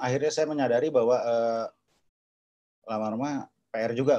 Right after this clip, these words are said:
kalau harus semua-semua dikerjain sendiri. Jadi saya mencoba, mulai mencoba untuk, eh, membuka hati lebih tepatnya kepada, eh, teman-teman terhadap apapun, sehingga kalau saya menarik, saya bisa, apa ya,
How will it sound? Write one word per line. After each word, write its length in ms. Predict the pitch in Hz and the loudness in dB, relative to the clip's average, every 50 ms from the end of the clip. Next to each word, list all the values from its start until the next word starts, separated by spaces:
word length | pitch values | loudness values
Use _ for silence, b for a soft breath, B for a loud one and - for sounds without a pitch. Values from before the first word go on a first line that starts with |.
| - | 2
kalau 160 | - 117 110 | 0 0 0
harus 240 | 104 107 107 107 - | 0 0 -2 -2 -4
semua-semua 320 | 117 110 107 101 - 120 127 | -6 -6 -6 -6 -6 -6 -6
dikerjain 480 | 123 117 - 104 90 98 104 101 110 | -6 -6 -6 -8 -4 -4 -6 -4 -4
sendiri. 400 | - 113 110 117 113 113 104 - | -4 -4 -2 -2 -2 -4 -6 -6
Jadi 160 | 92 107 101 | -10 -10 -8
saya 240 | 120 117 113 117 120 | -8 -4 -2 -2 -2
mencoba, 320 | 117 107 101 - 107 107 104 - | -2 -2 -4 -2 -4 -4 -6 -6
mulai 240 | - 117 110 110 107 | -8 -4 -2 -2 -2
mencoba 480 | 101 104 104 110 110 113 135 147 123 117 | -2 -4 -4 -2 2 6 6 6 6 4
untuk, 320 | 117 107 147 151 - _ _ _ _ _ _ _ _ _ _ _ - | 0 0 0 -2 -2 _ _ _ _ _ _ _ _ _ _ _ 6
eh, 480 | 135 143 143 139 139 139 139 135 127 - - _ _ _ _ _ _ _ | 8 10 10 10 10 10 10 8 8 4 2 _ _ _ _ _ _ _
membuka 480 | - 156 165 165 156 143 - 175 165 165 151 | 6 6 8 8 8 6 8 10 10 10 10
hati 480 | 156 156 151 - 165 139 120 107 104 - - - _ _ | 10 6 6 6 4 4 4 0 -2 -6 -12 -20 _ _
lebih 240 | - 131 113 107 117 | -4 -4 -2 0 0
tepatnya 560 | 117 - 117 110 - - 107 95 90 87 - _ _ _ _ _ _ _ _ | 4 6 6 6 6 4 -2 -4 -4 -8 -14 _ _ _ _ _ _ _ _
kepada, 720 | - - - - 117 117 120 127 127 123 127 127 - - - | -16 -6 0 2 4 6 8 8 8 10 8 8 6 2 -4
eh, 560 | - 120 113 110 110 110 110 110 110 110 107 - _ _ - _ - - - | -4 -2 0 0 2 2 2 2 0 0 -2 -6 _ _ -20 _ -20 -12 -6
teman-teman 880 | - 151 165 170 175 170 208 208 208 196 185 180 180 175 175 175 175 160 - | -2 2 2 4 4 4 4 4 6 4 6 4 4 4 2 2 0 -4 -4
terhadap 640 | - 110 110 110 110 107 107 107 107 107 104 101 - _ _ b b b b b b b b b b b b b b b b b _ _ - | -4 0 2 2 2 2 2 0 2 0 0 -2 -4 _ _ b b b b b b b b b b b b b b b b b _ _ 2
apapun, 560 | 143 143 151 156 151 185 196 220 226 226 214 180 | 4 6 6 6 8 8 8 10 10 8 6 6
sehingga 560 | - - - - 156 151 165 180 175 - - - - - | 2 -2 0 2 6 8 10 10 10 8 4 -2 -16 -4
kalau 240 | - - 160 165 160 | 4 6 6 6 8
saya 160 | - 165 160 | 6 6 6
menarik, 400 | 160 160 160 156 165 180 180 185 | 6 8 8 8 8 8 6 4
saya 240 | - - - 165 165 | 0 4 6 6 6
bisa, 400 | 143 139 - 151 143 139 135 131 | 6 4 4 6 6 6 6 4
apa 240 | - 139 - - 117 | 2 0 0 2 2
ya, 100 | 107 | 2